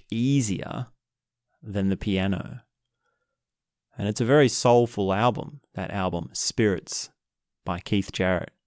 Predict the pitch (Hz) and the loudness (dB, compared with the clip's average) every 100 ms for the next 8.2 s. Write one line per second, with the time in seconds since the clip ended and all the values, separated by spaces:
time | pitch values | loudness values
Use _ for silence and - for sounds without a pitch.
0 | - 101 95 101 - 113 110 95 92 107 | -6 -2 0 0 2 2 2 0 -2 0
1 | 101 95 87 - _ _ _ _ _ _ | 0 0 -4 -8 _ _ _ _ _ _
2 | _ - - - 104 113 - - _ _ | _ -20 -8 0 4 4 0 -10 _ _
3 | _ _ _ 98 101 117 110 104 98 - | _ _ _ -2 0 2 4 4 2 -4
4 | - _ _ _ _ _ - - 107 113 | -10 _ _ _ _ _ -20 -8 -2 0
5 | 104 110 110 104 95 - - - 123 113 | 2 2 4 2 0 -6 -8 -2 0 0
6 | 104 - 147 170 - 98 - - - _ | -2 2 2 2 -2 -4 -4 -10 -16 _
7 | _ _ - 101 95 90 98 - 98 120 | _ _ -8 -2 0 0 -2 -6 -2 0
8 | 104 - | 0 -2